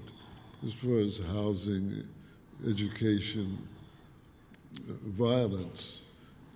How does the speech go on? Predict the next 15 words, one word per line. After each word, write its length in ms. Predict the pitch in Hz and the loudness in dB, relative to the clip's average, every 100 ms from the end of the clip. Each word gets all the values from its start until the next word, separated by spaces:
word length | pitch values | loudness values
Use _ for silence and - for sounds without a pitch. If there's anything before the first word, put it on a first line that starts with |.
| - | -6
Uh, 40 | 117 113 113 - - - - - - - - - | -2 -2 -4 -10 -16 -16 -16 -14 -16 -20 -20 -16
s-, 140 | - - - - | -16 -16 -20 -18
so 380 | 160 - 131 117 117 - - - | -12 0 4 4 4 -4 -8 -4
I, 760 | 127 117 117 120 120 113 113 135 | 0 2 0 -2 0 -2 -2 -2
I, 40 | |
I 40 | |
probably 520 | 127 160 165 147 127 127 | 0 2 2 2 4 4
had 120 | 127 | 6
about 260 | 113 110 104 95 - | 4 4 2 0 0
twenty 460 | 147 139 127 113 110 - | 4 6 6 4 0 -4
musicians, 880 | 123 113 101 120 135 - 101 92 - - - - - - - - - | 0 2 2 2 2 2 -2 -4 -8 -14 -20 -20 -20 -20 -20 -16 -8
uh, 1200 | - 62 58 57 - - - - - - - 123 | -4 -2 -2 -4 -6 -12 -16 -20 -20 -20 -4 0
on 120 | 107 | 4
my 140 | 110 104 | 6 6
recording, 680 | 98 98 131 120 101 92 | 4 4 4 6 4 2